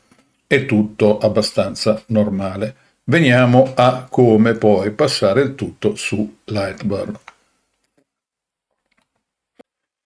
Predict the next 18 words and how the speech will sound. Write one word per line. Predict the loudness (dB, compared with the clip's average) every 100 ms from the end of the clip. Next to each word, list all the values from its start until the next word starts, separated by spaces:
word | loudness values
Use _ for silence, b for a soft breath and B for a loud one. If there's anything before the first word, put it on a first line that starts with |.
| _ _ _ 2
Allora, | 4 4 4
la | 4
prima | 4 4 4
cosa | 4 4 2
che | 2 0
vi | 0 -4 0 2 4 4
dico | 2 2
di | 0
fare, | 0 0 2 4 2 2 -12 -18
siccome | -8 -8 2 4 4 2 -2 -6 -20 _ _ _ _ _
qui | 2 2 2
ci | 0 2
saranno | 2 2 2
differenze | 0 -2 0 2 2 0 -4 -6 -6 -6
fra | _ -4 -2
varie | 0 2 2
schede | -2 0 2 2 2
madri, | 2 0 -2 -6 -6 -12